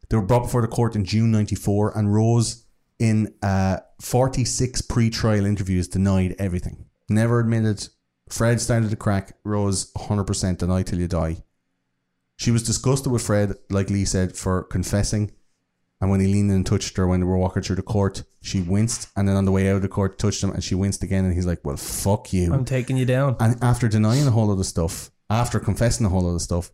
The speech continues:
Speaker 1: he now started to confess again and drag Rose into it and said she was up for all of this stuff. He was then put on suicide watch, and he had reached out to his children, and he pleaded with Stephen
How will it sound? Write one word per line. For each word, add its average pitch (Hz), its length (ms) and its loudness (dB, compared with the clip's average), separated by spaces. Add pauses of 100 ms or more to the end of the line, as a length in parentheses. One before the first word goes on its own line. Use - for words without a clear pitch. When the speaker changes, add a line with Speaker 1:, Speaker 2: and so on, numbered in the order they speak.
(100)
Speaker 1:
he 113 120 2
now 107 180 4
started 101 300 0
to - 60 -8
confess 92 360 -2
again 98 380 -2
and 98 180 0
drag 92 300 0
Rose 95 280 2
into 92 220 0
it - 80 -4
and 90 100 -6
said 90 160 -2
she 104 140 -2
was 95 140 2
up 90 160 -2
for 92 100 -2
all 90 140 0
of 85 60 -4
this 90 140 -2
stuff. - 280 -2 (720)
He 180 480 2
was 117 180 2
then 113 200 2
put 113 120 2
on 98 140 0
suicide 123 520 0
watch, - 440 -6 (520)
and 92 540 0
he 98 160 -2
had 90 120 2
reached 95 260 0
out 90 120 0
to 87 60 -2
his 90 100 -4
children, 104 360 0
and 95 100 0
he 95 60 0
pleaded 98 340 -2
with - 140 -4
Stephen 101 500 -4